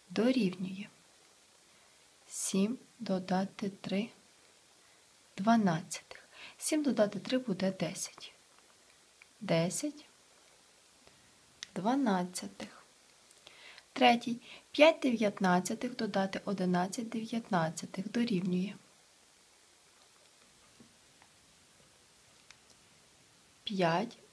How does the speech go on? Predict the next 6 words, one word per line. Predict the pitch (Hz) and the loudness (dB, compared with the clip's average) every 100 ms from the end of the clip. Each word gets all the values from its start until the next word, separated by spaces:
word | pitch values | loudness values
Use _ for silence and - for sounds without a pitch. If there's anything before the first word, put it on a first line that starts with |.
| - - | -20 -6
додати | 208 202 220 196 180 - - - | -4 -2 2 2 0 -8 -16 -6
одинадцять | 240 220 190 175 180 185 185 - 277 - - - - - - - - _ _ _ - | -6 0 0 2 0 -2 -4 -6 -8 -10 -20 -20 -20 -20 -20 -20 -20 _ _ _ -6
дев'ятнадцятих | 226 262 277 285 - 196 180 175 - 226 - 240 - - - - - | -2 0 -2 -4 -2 -2 -2 -4 -10 -12 -14 -16 -16 -20 -20 -20 -8
дорівнює | 196 180 175 170 190 220 262 302 - - - - - - - - - | -2 0 0 -2 -2 -2 -2 -4 -8 -20 -20 -20 -20 -20 -20 -20 -14
шістнадцять | - - - 277 - - 202 190 196 - 285 - - - - - - - - - - - - - - - - _ - - - - - - - - - - | -2 0 2 2 2 2 4 4 0 -2 -6 -6 -14 -18 -20 -20 -20 -20 -20 -20 -20 -20 -20 -20 -20 -20 -20 _ -20 -20 -20 -20 -20 -20 -20 -20 -20 -6
дев'ятнадцятих. | 208 226 254 254 247 - 196 185 180 - - - - - - | -2 0 0 0 0 0 -2 0 -4 -8 -12 -12 -14 -14 -20